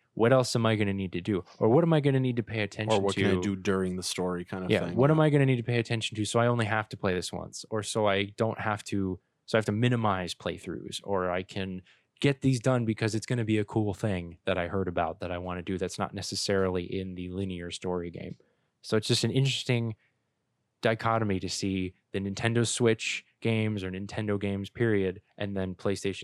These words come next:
Speaker 1: and Xbox and Steam games, just because it's, you get the achievements that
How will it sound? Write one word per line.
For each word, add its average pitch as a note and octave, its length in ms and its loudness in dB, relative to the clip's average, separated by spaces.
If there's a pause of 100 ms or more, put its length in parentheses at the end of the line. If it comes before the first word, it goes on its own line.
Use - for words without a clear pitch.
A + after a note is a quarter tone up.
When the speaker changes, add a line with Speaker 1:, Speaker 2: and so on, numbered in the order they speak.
Speaker 1:
and F2+ 80 -12
Xbox F2+ 560 -8
and F2 200 -12 (320)
Steam F#2 440 -8
games, F2+ 380 -8 (200)
just - 200 -6
because A2 320 2
it's, G2+ 160 -2
you G#2 60 2
get G#2+ 260 0
the G2 120 -2
achievements G2 640 -2
that G2 200 -2